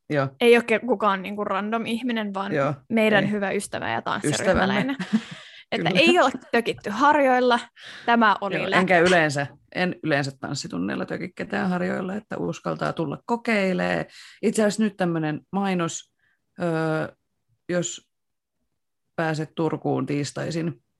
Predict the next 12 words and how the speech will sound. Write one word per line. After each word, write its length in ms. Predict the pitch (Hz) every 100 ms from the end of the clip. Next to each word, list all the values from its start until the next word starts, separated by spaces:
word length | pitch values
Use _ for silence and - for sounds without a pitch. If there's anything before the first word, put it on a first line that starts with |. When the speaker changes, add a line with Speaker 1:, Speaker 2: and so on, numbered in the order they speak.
| _
Speaker 1:
<clears throat> 320 | - 196 165 160
kuusitoista 420 | 151 - 139 -
viisitoista 540 | 143 139 - 147 - 214
tanssimaan, 460 | - 196 165 165
niin, 340 | 160 156 147 - _ _ _ _ _ _ 151
ö, 180 | 151
mun 300 | 151 156 151 139 - - _ -
komekurssi 680 | 170 151 147 139 - 135
on 140 | 131 139
nyt 120 | -
drop-in 420 | 156 143 - 143 -
tunti, 440 | 196 196 226